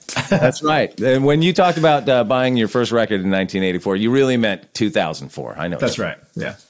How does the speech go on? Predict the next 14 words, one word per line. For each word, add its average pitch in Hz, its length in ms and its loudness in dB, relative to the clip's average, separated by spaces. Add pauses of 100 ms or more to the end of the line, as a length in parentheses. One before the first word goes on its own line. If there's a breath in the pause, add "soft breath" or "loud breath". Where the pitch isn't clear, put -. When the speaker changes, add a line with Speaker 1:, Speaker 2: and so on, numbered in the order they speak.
(520 loud breath)
Speaker 2:
There 165 100 2
are 185 160 6
a 165 40 4
whole 214 220 4
lot 185 200 4
of - 80 -4
folks 127 260 0
that 123 100 -4
wanted 127 240 2
me 120 120 2
to 110 80 0
ask 95 360 -4
you, 92 360 0
um, 76 480 -4